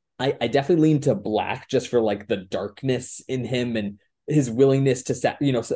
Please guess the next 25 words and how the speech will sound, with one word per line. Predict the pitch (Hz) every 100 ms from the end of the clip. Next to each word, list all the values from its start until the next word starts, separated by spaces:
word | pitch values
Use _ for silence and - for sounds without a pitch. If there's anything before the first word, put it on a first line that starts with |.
| -
same | 156
kind | 143 131
of |
idea, | 117 101
right? | 101 120 123
To | 123 131
sacrifice | 123 - - 120 -
things | 117 110
to |
get | - 120
what | 104
he | -
wants. | 107 101 120 156 - _ - - -
But | 131 151 139 - _ _ _ -
he, | 156 - 165 160 151 -
he | 127
wants | 147 147 170 -
to | 156
use | 113 107 135 151 135
people. | - 104 92 73 50 - _ _ _ _ -
And | 143 131
so | 156 135 123 117 110 - _ _ _ 135 123 -
he | 143 151
wants | 147 139 -
to | 135